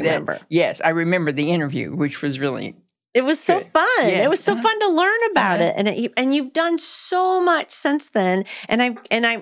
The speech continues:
Speaker 1: and, and I love being in your sphere. But I, t-, I, when I shared a story with Tessa, and we decided we had to share it 'cause I,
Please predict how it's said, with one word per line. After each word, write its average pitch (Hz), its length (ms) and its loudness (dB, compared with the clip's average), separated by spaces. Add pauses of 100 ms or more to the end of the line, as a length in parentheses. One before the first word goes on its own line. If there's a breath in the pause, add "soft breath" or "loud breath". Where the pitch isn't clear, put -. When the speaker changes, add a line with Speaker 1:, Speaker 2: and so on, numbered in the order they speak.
Speaker 1:
and, 220 180 -2
and 220 140 -2
I 220 80 0
love 220 420 2
being 185 220 2
in 175 140 0
your 165 120 0
sphere. - 380 -2 (320 loud breath)
But 202 200 2 (680)
I, 202 100 0
t-, - 320 -10
I, 185 180 0
when 190 340 -4 (280)
I 180 160 0 (120)
shared 208 240 -2
a 202 40 -4
story - 360 -4
with - 160 -6
Tessa, - 480 -4
and 185 120 0
we 175 100 -2
decided 170 420 -4
we 180 80 -6
had - 220 -2
to 175 60 -8
share - 200 -4
it - 100 -10
'cause 196 160 -10
I, 202 140 -2